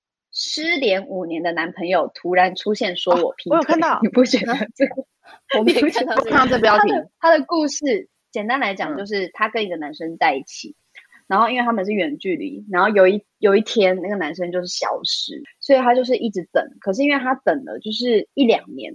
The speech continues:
Speaker 1: 他就真的都没有回讯息，所以他现在交了一个新的男朋友，
Speaker 3: 嗯。
Speaker 1: 他们已经是论及婚嫁咯。
Speaker 3: 嗯。
Speaker 1: 结果那个男生就跟他说，“哎，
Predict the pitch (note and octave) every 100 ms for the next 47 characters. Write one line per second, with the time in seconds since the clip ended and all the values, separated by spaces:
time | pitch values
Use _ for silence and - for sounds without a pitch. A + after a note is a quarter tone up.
0 | G#3+ B3+ C4+ C#4 C4 A3 A3 F#3+ D#3 D3+
1 | - G3 E3 - - - C#4+ C4+ C#4 E4+
2 | C4 A#3+ F#3+ G#3 G#3 F3 F3+ - - F#4+
3 | G#4+ C4+ F#3+ D#3 D#3+ E3 E3 D#3+ - _
4 | _ - G#3 D4 G#3+ G3 A#3 B3+ B3+ C4
5 | A3 G3+ - F4 C#4 F#3 D3+ E3 E3 F3+
6 | G3+ F#3+ G3 G#3 D3+ D3+ C#3+ D#3+ G3+ A3+
7 | C#4 A#3 B3+ G#3 E3 E3+ G3 G#3 G3 F#3
8 | F#3 F#3 F3+ F#3 G3 _ _ _ F4